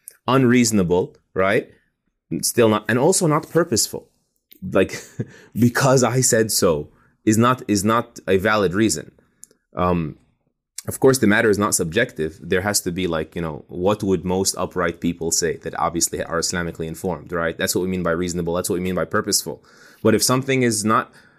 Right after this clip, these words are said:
harmful, but also not purposeful, you know, there's no benefit for you in it. Just stand on one foot for four hours, right? Even if you're not gonna be harmed by that, there's really not much benefit in that at all, so you wouldn't have to obey.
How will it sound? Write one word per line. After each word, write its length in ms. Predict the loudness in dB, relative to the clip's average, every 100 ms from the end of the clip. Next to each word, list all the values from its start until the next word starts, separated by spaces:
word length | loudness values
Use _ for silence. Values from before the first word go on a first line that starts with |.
| _ _ -12
harmful, 600 | -2 2 2 0 -2 -4
but 200 | -2 -2
also 360 | 2 2 4 2
not 260 | 2 -2
purposeful, 760 | 0 0 2 0 0 -2 -4 -6 _ _ _
you 100 | -2
know, 120 | 2 4
there's 160 | 4
no 120 | 4
benefit 440 | 2 2 0 0 -4
for 180 | 2 2
you 200 | 2 0
in 180 | -2
it. 200 | -4 -8
Just 200 | -8 -4
stand 280 | -2 0 0
on 140 | 0 0
one 140 | -4
foot 240 | -2 -4 -4
for 100 | -8
four 220 | -2 -2
hours, 420 | -2 -4 -10 -8
right? 280 | -2 -2 -2 _ _ _ _ _ -12 -8 -8 -10 0
Even 260 | 2 4 2
if 80 | 2
you're 80 |
not 160 | -2 0
gonna 140 | 0
be 80 | 0
harmed 340 | 0 0 -2 -2
by 160 | -2
that, 200 | -2 -4
there's 180 | -4 -2
really 160 | 0 2
not 220 | 0 -2
much 140 | -4
benefit 300 | -2 -2 -2
in 120 | -4 -2
that 140 | -4
at 100 | -2
all, 180 | 0 0
so 140 | 0
you 80 | 0
wouldn't 180 | 0 0
have 140 | -4
to 80 | -2
obey. 320 | -4 -4 -8